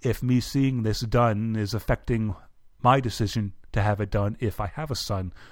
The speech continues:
or not, and the answer to that question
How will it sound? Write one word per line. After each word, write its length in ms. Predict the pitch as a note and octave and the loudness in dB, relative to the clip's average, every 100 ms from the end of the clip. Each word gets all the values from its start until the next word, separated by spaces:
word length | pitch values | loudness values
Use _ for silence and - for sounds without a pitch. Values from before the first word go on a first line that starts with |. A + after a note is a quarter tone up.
| - - | -16 -10
or 160 | F#2 | -8
not, 380 | F2+ C3 G2+ - - - - - | -2 -2 -2 -6 -14 -20 -20 -4
and 460 | A#2+ A#2 A#2+ A#2+ A2+ | 2 4 4 0 2
the 180 | A#2+ | 0
answer 240 | D#3+ E3+ D3 | 0 -2 -4
to 140 | - | 0
that 220 | A#2 A#2 | 0 -2
question 640 | - A2 G2+ - G#2+ G#2 | 0 -2 -2 -4 -4 -4